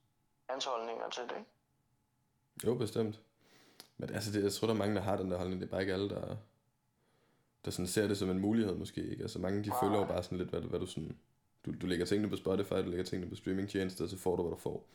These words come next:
Speaker 1: Ja.
Speaker 2: Øhm, men, men jeg tror ikke, altså... Jeg tror, jeg tror helt klart, altså, jeg tror, at blandt andet Kanye har jo også været ude og snakke om alt det der med, at han vil lave musikindustrien om og sådan noget, ikke? Og jeg tror, at,
Speaker 1: Mhm.
Speaker 2: at det er bare det, der sådan skal lidt til nu.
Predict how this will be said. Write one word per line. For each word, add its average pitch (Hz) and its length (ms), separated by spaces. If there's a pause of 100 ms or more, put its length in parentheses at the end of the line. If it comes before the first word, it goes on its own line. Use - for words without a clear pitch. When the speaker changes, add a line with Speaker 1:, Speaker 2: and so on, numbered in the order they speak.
(800)
Speaker 1:
Ja. 143 240
Speaker 2:
Øhm, 52 400 (480)
men, - 200
men 90 80
jeg 78 140
tror - 160
ikke, - 260
altså... 95 280 (1600)
Jeg - 100
tror, 123 120
jeg 110 180
tror 123 120
helt 127 140
klart, 110 160
altså, 107 180
jeg 101 80
tror, 117 140
at 113 80 (720)
blandt 104 180
andet 107 400
Kanye 101 300
har 92 80
jo 82 80
også 92 160
været 87 80
ude 87 60
og 90 40
snakke 90 240
om 90 60
alt 85 80
det 67 80
der 87 100
med, 92 80
at 92 100
han 92 60
vil 87 80
lave 87 120
musikindustrien 92 760
om 90 180
og 101 60
sådan - 100
noget, 95 140
ikke? 117 100 (600)
Og - 80
jeg 92 100
tror, 107 240
at, 104 80
Speaker 1:
Mhm. - 340
Speaker 2:
at - 180
det 98 100
er 107 80
bare 95 240 (220)
det, 95 100
der 95 100
sådan 92 220
skal 90 180
lidt 90 160
til 95 160
nu. 85 140